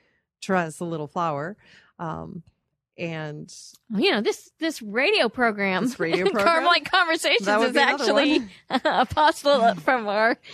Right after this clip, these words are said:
Speaker 2: community here in Dayton.
Speaker 1: Exactly.
Speaker 2: Of course, we've had guests from all over the world, uh, but we've used a lot of guests from our own community. So, um,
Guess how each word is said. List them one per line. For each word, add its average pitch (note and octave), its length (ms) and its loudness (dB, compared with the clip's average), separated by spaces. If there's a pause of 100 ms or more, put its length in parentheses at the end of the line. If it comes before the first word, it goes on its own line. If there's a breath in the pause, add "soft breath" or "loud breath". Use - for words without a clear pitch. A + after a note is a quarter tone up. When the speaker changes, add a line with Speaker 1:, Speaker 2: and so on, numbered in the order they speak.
(140 loud breath)
Speaker 2:
community A3+ 560 0
here B3+ 300 -4
in A3 100 -4
Dayton. G3 320 -2
Speaker 1:
Exactly. A3+ 160 -12
Speaker 2:
Of - 60 -20
course, C4+ 200 0
we've D4 140 2
had B3+ 220 2
guests A#3+ 260 0
from G#3 180 -4
all A#3 280 2
over A#3 160 -2
the E3 80 -10
world, G#3 420 0 (300 loud breath)
uh, G3 260 -2
but G3+ 220 -6
we've G3+ 160 -8
used A3+ 260 -10
a F3+ 80 -10
lot G#3 220 0
of G3+ 80 -4
guests G3 240 -4
from F3+ 200 -4
our F3+ 160 0
own F#3+ 180 -4
community. F#3+ 540 -8
So, - 240 -12 (380 loud breath)
um, E3 420 -6